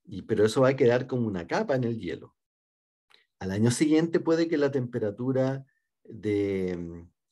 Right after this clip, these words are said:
de la Antártica, en este caso, varíe un poquito y no haya tanta proporción de isótopo pesado, porque sea un año más frío, precipitó menos. Pero eso va a generar otra capa de hielo,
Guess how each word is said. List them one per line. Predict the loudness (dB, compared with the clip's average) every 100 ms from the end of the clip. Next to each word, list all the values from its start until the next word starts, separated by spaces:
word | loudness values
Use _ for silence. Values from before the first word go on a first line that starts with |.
| _
de | -4 -2
la | 0
Antártica, | -2 0 0 2 0
en | 0 -2
este | -6 -4
caso, | -4 -4 -4 -6 -8 _ _ _ _ _
varíe | -10 0 2 4
un | 4
poquito | 2 -2 -2 0 0 0
y | -4
no | -2
haya | 0 0 -2
tanta | -2 -2
proporción | -4 -4 -8 -4 -2 0
de | 0
isótopo | -2 -4 -2 -2 0 -2 -2 -6
pesado, | -4 -2 2 2 4 0 -6 _ _
porque | -12 -8
sea | -4 -2
un | -2 -4
año | -4 -2
más | -2 -4
frío, | -6 -6 -6 -10 _ _ _ _ _ _ _
precipitó | -6 -4 -6 0 0
menos. | 2 0 -4 -12 _ _
Pero | -2 0
eso | 2 4
va | 4
a |
generar | 2 -2 -4 -6
otra | -8 -4 -4
capa | 0 0 2
de | 2 2
hielo, | 2 4 2 0